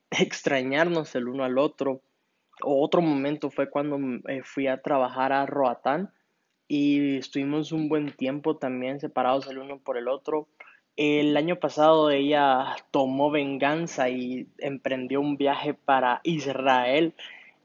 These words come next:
Allá es el lugar tan hermoso y, mm,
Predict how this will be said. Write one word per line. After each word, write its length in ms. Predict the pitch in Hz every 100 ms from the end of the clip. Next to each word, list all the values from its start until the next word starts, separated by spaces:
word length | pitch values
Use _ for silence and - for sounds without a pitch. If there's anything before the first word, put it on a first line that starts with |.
| -
Allá 540 | 131 127 135 135 131 -
es 180 | 143 135
el 80 |
lugar 260 | 127 131 143
tan 300 | - 143 139
hermoso 720 | 127 - 135 151 - 143 131 _ _ _ _ - - -
y, 480 | 143 143 139 135
mm, 420 | 131 127 123 120